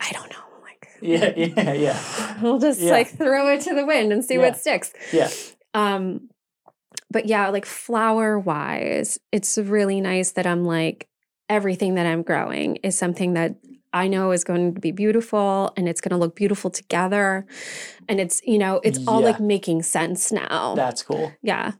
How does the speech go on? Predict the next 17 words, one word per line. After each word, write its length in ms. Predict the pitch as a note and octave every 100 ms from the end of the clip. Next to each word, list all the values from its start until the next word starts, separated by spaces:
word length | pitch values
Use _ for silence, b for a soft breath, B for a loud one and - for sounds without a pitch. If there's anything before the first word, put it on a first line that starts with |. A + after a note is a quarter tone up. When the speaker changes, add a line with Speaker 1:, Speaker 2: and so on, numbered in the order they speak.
| _ -
Speaker 2:
That's, 540 | B2+ B2+ C3+ - - -
that's 220 | C#3 C3+
gotta 180 | E3 C#3+
be, 320 | C3+ C3 B2
like, 300 | B2 A#2 A2+ - _ _
that's 200 | C3+ C3+
a 40 |
pretty 240 | C#3 - A2+
nice 240 | G2+ -
feeling. 460 | - - F2+ G3 -
Speaker 1:
It 220 | A#3+ -
is. 480 | - - - - G3+
Speaker 2:
That's 160 | C3 B2+
pretty 200 | - C3
cool. 340 | A#2 - - _
Speaker 1:
Yeah. 300 | A3 F#3+ - G3 _ _ -
Speaker 2:
Um, 460 | C#3 C3 B2+ A#2